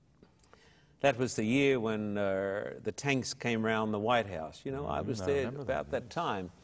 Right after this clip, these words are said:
Speaker 1: When I got to Moscow for those first meetings,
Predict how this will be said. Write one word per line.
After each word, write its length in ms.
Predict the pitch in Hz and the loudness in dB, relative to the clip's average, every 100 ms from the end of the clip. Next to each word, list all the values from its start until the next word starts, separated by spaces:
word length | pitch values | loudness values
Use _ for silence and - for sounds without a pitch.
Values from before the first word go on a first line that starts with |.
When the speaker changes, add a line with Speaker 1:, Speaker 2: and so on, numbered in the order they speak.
| - - - - - - - - _ _ _ _ | -20 -20 -20 -20 -20 -20 -20 -20 _ _ _ _
Speaker 1:
When 140 | 156 165 | 4 6
I 160 | 214 | 6
got 280 | 175 - - | 4 0 0
to 80 | 143 | 2
Moscow 500 | 147 160 - - 131 | 4 4 2 2 2
for 160 | - 127 | 2 2
those 240 | 127 - | 2 2
first 360 | 139 135 120 127 | 2 2 0 -2
meetings, 840 | 151 123 95 110 139 143 - - | -2 0 -2 -2 -2 -4 -8 -16